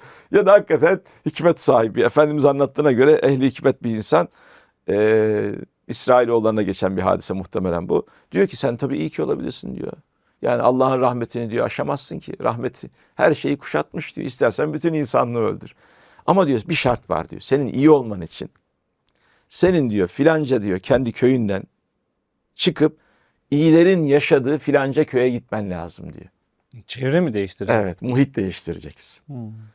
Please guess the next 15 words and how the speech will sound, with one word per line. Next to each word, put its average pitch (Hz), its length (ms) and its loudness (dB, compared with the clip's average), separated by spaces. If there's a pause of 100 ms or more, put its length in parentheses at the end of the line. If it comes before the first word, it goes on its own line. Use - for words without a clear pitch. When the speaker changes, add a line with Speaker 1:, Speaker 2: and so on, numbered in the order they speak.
Speaker 1:
Yani 120 300 2 (140)
iyi 147 240 6
olmak 147 680 2 (300)
kolay 135 320 4
olabilir 110 340 2
Süleyman'cığım 85 640 -6
ama 110 320 0
iyi 139 220 0
kalmak 104 440 -2
çok 101 220 -8
zordur. - 460 -14 (420)
İyi 170 220 2
kalmanın 131 440 0
yolu 135 380 4
da 147 180 2